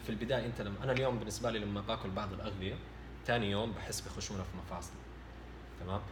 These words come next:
آه، إيش في كمان رسل ثاني؟ ال-، أحيانا النغز اللي ممكن يجيك في الأطراف، هذا رسول. آه، الصداع، الألم اللي بيجي على العين، أنا زمان كان مرة يجيني، آه، بسبب برضو أكل معين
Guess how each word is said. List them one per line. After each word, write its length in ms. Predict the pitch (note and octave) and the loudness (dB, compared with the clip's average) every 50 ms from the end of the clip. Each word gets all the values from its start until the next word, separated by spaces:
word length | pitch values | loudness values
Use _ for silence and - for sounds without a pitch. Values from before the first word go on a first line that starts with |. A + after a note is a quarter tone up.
| - - - - - - - | -8 -10 -10 -10 -10 -4 2
آه، 360 | G2+ G2+ G2+ G2 G2 G2 F#2+ | 4 4 6 6 4 4 2
إيش 160 | - C#3 - - | 2 2 2 2
في 100 | C3 B2 | 0 0
كمان 260 | - B2 A2 A2 G#2 | 0 2 2 2 0
رسل 240 | G#2+ G#2 - G#2+ G2 - - | 0 0 0 -2 -2 0 2
ثاني؟ 320 | A2 G#2 G2+ F#2+ F#2+ G2 | 2 4 4 2 2 2
ال-، 120 | G2+ F#2+ | 0 0
أحيانا 280 | - - - A#2+ A#2+ A#2 | 0 0 2 2 4 4
النغز 460 | A2 A2 G#2+ G#2 G#2+ B2 A#2+ - G2 | 2 2 2 4 4 4 4 4 2
اللي 140 | G2 F#2 F#2+ | 0 2 2
ممكن 320 | F#2+ G2 G2 - - F#2 | 2 0 0 -2 -2 -4
يجيك 240 | F2+ F2+ G2 F#2+ F#2 | -2 -2 -2 -2 -2
في 60 | - | -4
الأطراف، 380 | - - - - - A2+ G#2 F#2 - - - | -6 -8 -8 -4 -2 -2 -2 -2 -4 -6 -6
هذا 240 | F#2+ F2+ F2+ F#2 F#2+ | -6 -6 -6 -4 -4
رسول. 240 | F#2 - - A2 F2+ D#2 - - - - - - - - - - - - - - - - | -4 -4 -2 -4 -4 -6 -8 -10 -10 -12 -12 -12 -12 -12 -12 -12 -12 -12 -12 -10 -6 -2
آه، 360 | F#2 F#2 F#2+ F#2 F#2 F2+ F2+ | 0 2 2 2 2 2 2
الصداع، 460 | F#2 - - A2 G#2 G#2 A2+ A2+ A#2 | 2 2 2 2 2 2 2 0 0
الألم 520 | G2+ G2 F#2+ F#2 F#2+ C3 C3 C3 A#2+ G#2+ | 0 -2 0 0 2 4 4 4 4 4
اللي 260 | G2+ G2 F#2 F#2 F#2 F#2 | 2 2 2 0 0 0
بيجي 220 | G2 A2+ A2 A2 | 0 0 2 0
على 140 | F#2+ F2+ F2+ | 0 0 0
العين، 300 | F2+ F2+ F#2+ G#2+ G#2 G2 | -2 0 0 0 0 0
أنا 140 | F#2 F#2+ F#2 | 0 0 0
زمان 220 | F#2+ G2+ G#2+ G#2 G2+ - | 0 0 -2 -2 -2 -2
كان 100 | G2+ F#2 | -2 0
مرة 200 | F#2 F#2+ F#2 F#2 | 0 0 -2 -2
يجيني، 420 | F2+ F2+ F2+ F2+ E2+ E2+ E2+ E2+ E2 - F2 F2 | -4 -4 -6 -6 -6 -8 -8 -8 -8 -8 -8 -8
آه، 40 | E2+ E2 | -8 -8
بسبب 200 | - - F#2+ F2+ - - | -6 -6 -6 -6 -4 -4
برضو 200 | F#2+ F#2 F2+ F2 | -4 -4 -4 -6
أكل 240 | E2+ F#2+ F#2+ F#2 - E2+ E2+ | -6 -6 -6 -8 -8 -6 -6
معين 260 | F2+ F#2 F2+ F#2 F2 | -6 -6 -6 -6 -6